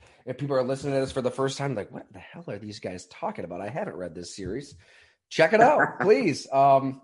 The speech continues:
Speaker 1: it's up at go long T D dot com. Uh, you need to be a paid subscriber to read it all in its entirety, but basically all nine, and there's more than the nine parts. Bob had some other posts around the draft as well, but, um, each part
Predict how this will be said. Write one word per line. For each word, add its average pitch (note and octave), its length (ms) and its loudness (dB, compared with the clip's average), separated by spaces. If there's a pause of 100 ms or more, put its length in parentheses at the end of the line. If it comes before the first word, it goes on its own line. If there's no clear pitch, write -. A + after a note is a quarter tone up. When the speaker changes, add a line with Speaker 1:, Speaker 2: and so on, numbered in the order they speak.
Speaker 1:
it's C#3 180 -6
up D#3 180 4
at D#3+ 120 2
go D#3+ 160 4
long F#3+ 300 4
T G#3 140 -6
D G#3+ 140 -4
dot G#3+ 280 2
com. G#3+ 500 -4 (540)
Uh, A#2+ 520 4
you B2 220 -10
need C3+ 240 -4
to C#3+ 80 -10
be C#3+ 260 -2
a C3 300 -2
paid D3+ 300 -2
subscriber E3 840 -2
to C3+ 140 -8
read C3+ 260 -4
it D#3+ 100 0
all D#3 480 2
in C3+ 100 -6
its C3+ 140 -8
entirety, C#3 640 -2
but B2 380 0 (340)
basically D3 760 0 (400)
all E3+ 240 6
nine, E3 360 4
and E3+ 100 0
there's D#3 140 0
more F3 180 4
than D3 120 2
the C#3 80 2
nine B2+ 200 0
parts. B2+ 360 0
Bob A#2 260 0
had A#2 180 -2
some A#2+ 120 -4
other A#2 140 -2
posts A#2+ 500 -4 (280)
around A#2+ 200 -2
the A2+ 60 -8
draft A2+ 340 -2
as G#2+ 100 -12
well, A#2 300 2
but, G2+ 280 -6 (380)
um, A#2 160 -10
each C3 220 -6
part C3 460 2